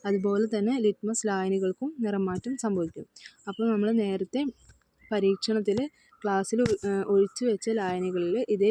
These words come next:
ലിറ്റ്മസ് പേപ്പർ, നീല ലിറ്റ്മസ് പേപ്പറും ചുവപ്പ് ലിറ്റ്മസ് പേപ്പറും മുക്കി നോക്കിയിട്ട് മനസ്സിലാക്കാനാണ്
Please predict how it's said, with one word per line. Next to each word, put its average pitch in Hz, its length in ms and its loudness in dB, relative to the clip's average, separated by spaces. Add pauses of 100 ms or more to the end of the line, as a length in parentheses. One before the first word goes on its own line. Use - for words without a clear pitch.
ലിറ്റ്മസ് 196 400 0
പേപ്പർ, 185 280 -2 (500)
നീല 226 220 6 (120)
ലിറ്റ്മസ് 202 360 0
പേപ്പറും 196 300 0 (120)
ചുവപ്പ് 220 400 2
ലിറ്റ്മസ് 202 380 -2
പേപ്പറും 196 340 0 (340)
മുക്കി 220 340 2
നോക്കിയിട്ട് 208 520 4 (140)
മനസ്സിലാക്കാനാണ് 202 800 0